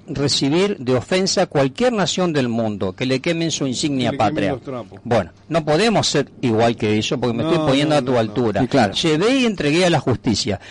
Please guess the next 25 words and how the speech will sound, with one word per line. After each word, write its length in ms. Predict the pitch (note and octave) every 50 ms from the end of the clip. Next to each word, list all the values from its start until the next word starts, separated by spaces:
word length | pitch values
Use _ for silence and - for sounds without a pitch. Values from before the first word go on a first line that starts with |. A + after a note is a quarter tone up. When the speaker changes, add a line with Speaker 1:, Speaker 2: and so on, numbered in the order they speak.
| - - _
Speaker 1:
Quise 240 | - G3 G3+ - A3
hacer 180 | G3 - - G3
la 80 | F#3 F3+
denuncia 380 | E3+ E3+ G3 A3 G3+ - G3+
que 120 | E3 E3 D#3
no 80 | D#3+
me 120 | D3+ D3 C3+
tomaron. 440 | - B2+ A#2+ G#2+ G2 F2+ D#2+ - - - -
Eso 160 | - - C#3+
fue 120 | - D#3 D3+
un 60 | C#3+
domingo. 420 | C#3 B2 A#2 G#2 G2 - D2+ E2+ - _ _ _ - - _
El 220 | - C3+ C#3+ D3+
lunes 260 | F3 G#3+ A#3 A3+ G#3+ -
fui 220 | - - A3 G#3+
a 40 | G3+
hacer 160 | E3+ - G#3
la 80 | F#3 F3
denuncia, 440 | E3+ D#3+ E3 F#3 G#3 G3 - G#3 E3
no 200 | D#3 D#3 D#3+ D#3+
me 160 | D#3+ D#3 C#3
quiso 220 | C#3+ D#3 C#3+ -
atender 280 | C#3+ B2+ C#3 C3 C3 C3+
la 100 | C#3 C3+
fiscal. 400 | - - B2 - - A#2 F#2 D#2+